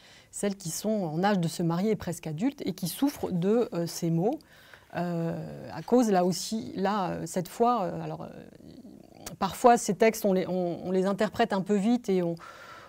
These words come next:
on généralise en fait la question de, de l'errance en fait, de cette matrice dont je parlais tout à l'heure. Euh, il semble qu'il y a un autre, euh, une autre, une autre cause qui soit donnée aussi dans les textes, c'est, euh, c'est les élans du sang. Hein, euh, c'est comme ça que je les, je les, que je les ai, que je les ai nommés, hein, mais, euh,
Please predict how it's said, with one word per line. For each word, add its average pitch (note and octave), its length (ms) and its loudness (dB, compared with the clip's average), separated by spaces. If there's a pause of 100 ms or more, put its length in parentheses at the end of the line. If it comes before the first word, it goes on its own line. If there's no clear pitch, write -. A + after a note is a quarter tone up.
(120)
on F#3 100 0
généralise B3 640 8
en G3 80 4
fait G#3+ 260 0
la F#3 100 0
question F#3 380 -4
de, E3+ 220 -2
de D#3 100 -2
l'errance F#3+ 500 0
en F3+ 60 -4
fait, F3 200 -4
de E3 120 -4
cette E3 220 -6
matrice F3+ 340 -6
dont E3+ 120 -4
je - 100 -8
parlais E3+ 220 -2
tout - 180 -14
à F#3 80 0
l'heure. A#3+ 180 0 (380)
Euh, F3+ 80 0
il - 80 4
semble B3 200 6
qu'il A3+ 140 4
y - 20 10
a G3+ 40 8
un G#3 140 8
autre, B3 320 8
euh, F3 320 2
une F#3+ 240 2
autre, G3 380 2
une F#3+ 200 -2
autre G#3+ 240 4
cause C4+ 340 6
qui G#3 140 -2
soit G3 180 2
donnée G3+ 240 4
aussi G#3+ 240 2
dans F#3 120 2
les F#3+ 140 0
textes, B3 340 2
c'est, G#3+ 200 4
euh, E3+ 260 0 (380)
c'est G#3 220 4
les G3 260 8
élans C4 300 10
du A3 140 8
sang. F3+ 260 -4 (240)
Hein, F#3 240 -4
euh, E3+ 120 -4 (100)
c'est D3+ 80 -10
comme E3 140 -8
ça G3+ 140 0
que F#3+ 60 2
je F3+ 80 0
les, E3+ 240 2
je F3 100 -2
les, F3 640 0
que G3 140 2
je F3+ 100 0
les F#3 200 0
ai, F3+ 160 2
que F3+ 120 -4
je F3 80 0
les F#3+ 180 0
ai G3+ 60 4
nommés, G3+ 420 2
hein, G#3 120 -2
mais, F3+ 180 0
euh, E3 60 -4